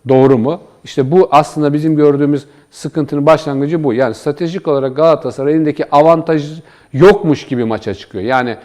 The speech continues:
sanki bir maç oynayacağız, bu maçı kazanırsak Prag'ı eleyeceğiz. Ama aslında biz maçı ilk maçta bir avantaj yakalamıştık. Bu avantajı koruyalım, bir süre koruyalım düşüncesi olur.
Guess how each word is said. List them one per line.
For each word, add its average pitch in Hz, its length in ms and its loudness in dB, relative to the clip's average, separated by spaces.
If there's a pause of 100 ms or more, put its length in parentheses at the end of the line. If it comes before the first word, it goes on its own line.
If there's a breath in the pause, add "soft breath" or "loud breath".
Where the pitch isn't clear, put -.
(200 loud breath)
sanki 175 420 -2
bir 202 140 2
maç 185 220 2
oynayacağız, 160 520 2 (100)
bu 156 160 -4
maçı 170 260 0
kazanırsak 170 680 0 (600 soft breath)
Prag'ı 185 300 8
eleyeceğiz. 160 420 2
Ama 165 220 4
aslında 170 420 0
biz 165 160 -4
maçı 175 300 -2
ilk 202 280 -6
maçta 165 320 -2
bir 185 60 6
avantaj 143 400 2
yakalamıştık. 185 600 -2 (400 loud breath)
Bu 220 100 6
avantajı 180 520 4
koruyalım, 175 840 2
bir 165 80 0
süre 160 320 0
koruyalım 170 680 2
düşüncesi 151 600 -4 (100)
olur. 160 280 4